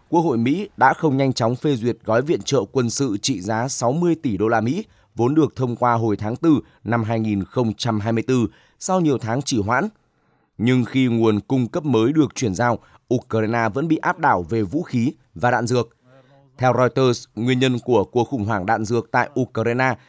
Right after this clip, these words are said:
bắt đầu từ cách đây nhiều năm, có nguồn gốc từ các quyết định và tính toán sai lầm của quân đội Mỹ lẫn đồng minh trong khối nato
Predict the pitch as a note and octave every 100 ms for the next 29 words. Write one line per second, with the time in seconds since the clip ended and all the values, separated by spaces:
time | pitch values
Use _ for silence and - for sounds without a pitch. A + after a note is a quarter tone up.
0 | _ - F#3+ E3+ C3 C#3 A#2+ - F3+ D#3+
1 | D3 B2+ A2 B2 C#3 - - _ _ _
2 | C3 C#3+ E3+ C#3+ G#2 G3 - C#3 A2+ -
3 | G3 - G3+ F3+ A#2 G#2+ A2 A#2+ A#2 A2+
4 | B2 C#3+ B2 A2+ G2 - B2 - A#2+ A2+
5 | G#2 A#2 F3 G#3+ _ _ A#2+ C3+ D#3 B2
6 | G#2+ C3+ - _ _ - E3+ - B2 A#2
7 | D3 B2+ C3